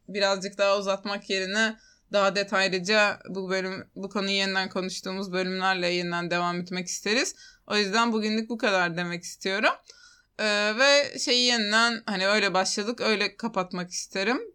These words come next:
Yani ben en azından buna sonra sana da söz vereceğim. Öz savunma olarak çıkmış bir kültürü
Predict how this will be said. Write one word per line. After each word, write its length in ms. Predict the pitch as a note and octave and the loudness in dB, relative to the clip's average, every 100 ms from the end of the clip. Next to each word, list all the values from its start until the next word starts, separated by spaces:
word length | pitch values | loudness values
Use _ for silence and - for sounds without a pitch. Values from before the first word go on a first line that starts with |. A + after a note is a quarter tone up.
| _ - | _ -6
Yani 340 | E3 E3+ E3 - | -4 -2 -6 -10
ben 280 | E3 E3+ F3+ | -8 0 0
en 120 | E3+ F3+ | 2 0
azından 320 | F3+ F3 E3 | -2 -4 -4
buna 120 | G3 | -4
sonra 260 | A3 F3+ F3+ | -4 -4 -4
sana 200 | F#3 F3+ | -4 -6
da 60 | |
söz 240 | F3+ F#3 F3 | -2 -2 0
vereceğim. 340 | F#3+ G3+ D4+ G#4+ - - - _ _ - | 0 2 0 0 -14 -20 -20 _ _ 0
Öz 200 | A3+ C4 | 4 4
savunma 600 | - D4 B3 B3+ C4 C4+ | 2 2 4 4 4 6
olarak 380 | B3 A3+ G#3+ - | 6 6 6 2
çıkmış 680 | - B3 - A#3+ C#4 - - - _ _ - - | -6 -4 0 2 2 2 -2 -8 _ _ -20 -14
bir 260 | - F#3 A3+ | -6 -2 -2
kültürü 800 | - A#3+ G3 - B3 C4 C#4+ B3+ | 0 0 0 0 2 6 6 4